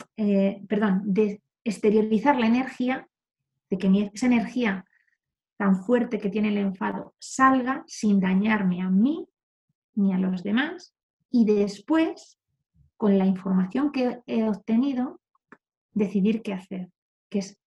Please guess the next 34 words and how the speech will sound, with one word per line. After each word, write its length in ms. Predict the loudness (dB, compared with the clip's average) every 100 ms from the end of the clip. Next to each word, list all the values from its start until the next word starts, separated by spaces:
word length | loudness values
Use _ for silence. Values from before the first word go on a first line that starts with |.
| _
decidir 600 | -8 -6 -2 0 0 -4 _
responder 460 | -10 -6 -2 0 0
asertivamente, 720 | -4 -6 -4 -4 -2 -4 -4
que 100 | -6
os, 140 | -10 -10 -8
que 80 |
os 60 | -8
decía. 320 | -10 -14 -18 _ _ _ _ _
¿Qué 220 | -4 -4
es 100 | -4
lo 100 | -4
que 100 | -4
tengo 220 | -2 -2 -2
que 80 |
hacer? 320 | -8 -12 -16 -16 _ _ _
Es 300 | -12 -12 -18 _
conectar, 480 | 0 0 -2 -4 -2
hay 100 | -2
que 100 | -2
trabajar 320 | -4 -4 -4
el 100 | -4
cuerpo. 280 | -6 -8 -6
Cuando 180 | -2 2
me 80 | 2
estoy 140 | 0
enfadando, 460 | -2 -2 -2 -4 -4
¿qué 100 | -2
es 80 | -2
lo 100 | -2
que 120 | 0
noto 220 | 0 0
en 60 | 2
mi 140 | 0 0
cuerpo? 500 | -6 -8 -10 -12